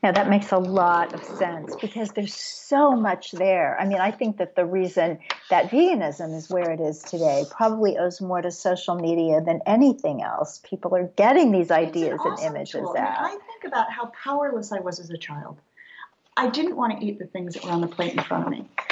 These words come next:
Speaker 2: And I didn't have the agency in my house to be able to say that. Thanksgiving was the worst day of the year. Um, and I was teased for not wanting to sit next to the turkey, right? And things like this.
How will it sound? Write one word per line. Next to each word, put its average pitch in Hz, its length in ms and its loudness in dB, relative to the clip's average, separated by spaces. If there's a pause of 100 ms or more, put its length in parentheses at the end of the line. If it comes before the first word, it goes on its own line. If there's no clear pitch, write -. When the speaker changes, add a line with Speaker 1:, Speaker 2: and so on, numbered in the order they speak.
(400)
Speaker 2:
And 214 100 4
I 190 120 2
didn't 240 300 2
have 214 120 2
the 190 160 0
agency 202 580 0 (200)
in 196 100 0
my 175 160 4
house 170 300 0
to - 60 -18
be 175 80 -2
able 160 120 -2
to - 140 -8
say 175 240 0
that. 165 340 -4 (380)
Thanksgiving 226 500 4
was 214 220 6
the 220 80 6
worst 208 800 2
day 170 280 0
of 160 160 -6
the 160 140 -6
year. 165 400 -4 (540)
Um, 175 180 4
and 196 160 0
I 190 80 2
was 185 220 2
teased 220 400 2
for 208 100 0
not 196 220 2
wanting 180 220 0
to 170 80 -8
sit - 180 -8
next 170 220 -6
to - 80 -10
the 165 80 -6
turkey, 170 360 -4 (380)
right? 180 340 0
And 190 160 -2
things 196 240 2
like 175 200 0
this. 175 280 0